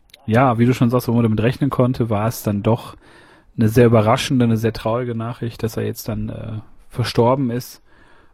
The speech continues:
Und ja, wird immer in allen, äh, Cameo-Auftritten bei uns sein und auch, äh, in vielen Geschichten, die er geschrieben hat oder mit zu verantworten hatte. Und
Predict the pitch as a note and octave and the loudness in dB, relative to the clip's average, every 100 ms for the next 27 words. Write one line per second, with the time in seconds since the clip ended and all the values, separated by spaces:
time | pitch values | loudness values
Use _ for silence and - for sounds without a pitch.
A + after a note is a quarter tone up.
0 | _ A#2 G#2+ G#2 G#2+ - - _ _ _ | _ -6 -2 -2 -4 -8 -20 _ _ _
1 | _ _ - - - D3+ C3+ A#2 B2+ C#3 | _ _ -20 -10 2 4 6 4 4 4
2 | C#3 D3+ - _ _ _ _ _ _ _ | 4 2 -4 _ _ _ _ _ _ _
3 | C3 B2 A#2 - C3+ E3+ E3+ E3 - - | -2 0 0 2 2 4 2 -2 -6 -16
4 | - - _ B2+ B2 - - - - D#3+ | -20 -20 _ -2 -2 -4 -16 -8 0 2
5 | D#3 C#3 - D3+ D3 C#3 C3+ C3+ - - | 6 4 2 0 0 0 -2 -4 -8 0
6 | B2+ C#3 C3+ C3+ B2 A#2+ A#2+ A2+ A#2+ A2+ | 4 4 4 0 -2 -2 -2 -4 -4 -6
7 | - A2+ G#2+ A2 _ _ - - _ A#2+ | -6 -6 -6 -8 _ _ -20 -20 _ -8
8 | A2+ C3 B2 A#2 B2+ - D3 D#3 - _ | 0 2 2 0 -4 -4 -8 -8 -12 _
9 | _ - _ _ _ _ _ _ - - | _ -20 _ _ _ _ _ _ -20 -20
10 | - - - - - B2 B2 - C3+ B2+ | -20 -20 -16 -8 0 2 2 -2 -2 -2
11 | B2+ C3+ A2+ A2+ B2 - C#3 - A#2+ C3 | -4 -4 -2 -2 -2 -8 -10 -8 -6 -4
12 | - B2 B2 A2 A#2+ - B2 G#2 G#2 G#2 | -2 -2 -2 -4 -6 -6 -6 -6 -10 -12
13 | G#2 - | -14 -18